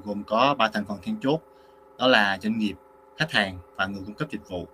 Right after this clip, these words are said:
hay còn được gọi là tài nguyên, và ba chức năng marketing phân biệt, đó là marketing tương tác, marketing bên ngoài và marketing nội bộ.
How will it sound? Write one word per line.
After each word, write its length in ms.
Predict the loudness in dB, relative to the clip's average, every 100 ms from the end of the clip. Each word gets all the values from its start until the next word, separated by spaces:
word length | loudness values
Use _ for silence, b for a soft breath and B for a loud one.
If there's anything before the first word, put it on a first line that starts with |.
| -18 -20 -14 -4
hay 140 | -4
còn 200 | -4 -8
được 220 | -10 -8
gọi 200 | -2 -2
là 280 | 0 0 0
tài 100 | -2
nguyên, 280 | 0 0 0 -4 -18 B B -18 -8
và 120 | 2
ba 140 | 4
chức 180 | 2 0
năng 220 | 0 0
marketing 360 | 0 -2 -4 -2
phân 180 | 0 0
biệt, 160 | -2 -6 -18 -20 -20 -20 -20 -20 -2
đó 60 | 6
là 300 | 8 8 4
marketing 400 | 0 -2 -4 -2
tương 160 | -2
tác, 200 | 0 0 -2 B B B -20 -6
marketing 360 | -4 0 0
bên 180 | 2 2
ngoài 220 | 2 0
và 140 | 0 -2
marketing 400 | -2 -2 -2 -2
nội 80 | -4
bộ. 180 | -4 -6